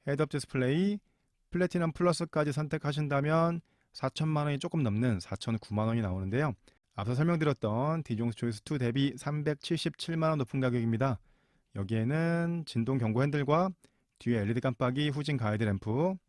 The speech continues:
도어 트림에 인조 가죽 감싸기가 들어가고, 운전석 메모리 시트와 운전석 쿠션 익스텐션 시트, 동승석에 릴렉션 컴포트 시트, 럼버 서포트, 워크인 디바이스 들어가고, 카드 타입의 스마트 키, 이열의 커튼과 후면 자동 커튼,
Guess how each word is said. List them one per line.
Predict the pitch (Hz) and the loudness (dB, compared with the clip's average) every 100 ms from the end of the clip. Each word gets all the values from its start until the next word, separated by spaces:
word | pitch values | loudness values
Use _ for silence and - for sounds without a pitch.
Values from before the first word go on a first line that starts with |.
| _ _ _ | _ _ _
도어 | - 147 | 0 2
트림에 | 156 156 | 2 4
인조 | 131 123 160 | 4 4 4
가죽 | 165 | 0
감싸기가 | 151 143 143 131 | 0 0 0 2
들어가고, | 127 107 101 104 160 185 190 | 2 0 -2 0 2 2 0
운전석 | 107 104 110 120 | -2 -2 0 0
메모리 | 98 107 117 | 2 2 2
시트와 | 131 117 117 131 185 196 _ - _ _ - | 0 0 2 2 2 -2 _ -20 _ _ -6
운전석 | 107 113 120 | -2 -2 -2
쿠션 | 143 - 135 | -4 -2 -2
익스텐션 | 110 - 127 123 | -2 -2 0 0
시트, | 117 113 - 175 185 190 180 | 0 -2 -2 0 0 -2 -4
동승석에 | 117 127 180 175 175 | -4 -2 0 0 2
릴렉션 | 156 117 120 135 | 2 2 0 -2
컴포트 | 139 139 135 | -4 -4 -4
시트, | - 120 156 139 85 _ _ _ | -6 -4 0 0 -2 _ _ _
럼버 | 101 95 107 | -8 -6 -4
서포트, | - 104 107 - 165 175 | -6 -6 -8 -4 -2 0
워크인 | 156 98 120 | -2 -4 -2
디바이스 | 113 110 110 117 | 0 0 -2 -4
들어가고, | 104 95 95 139 92 _ _ _ _ _ | -4 -4 0 0 -2 _ _ _ _ _
카드 | - 185 | -6 -4
타입의 | 190 190 170 | 2 4 4
스마트 | 165 165 151 | 4 2 0
키, | 123 - 107 156 196 185 _ | -2 0 2 2 0 -6 _
이열의 | - 101 120 | -4 0 2
커튼과 | 131 170 - 165 160 160 | 0 -2 -2 0 4 4
후면 | 156 151 143 | 4 0 0
자동 | 101 104 | -2 -2
커튼, | 104 98 - 180 190 | -2 -2 0 0 0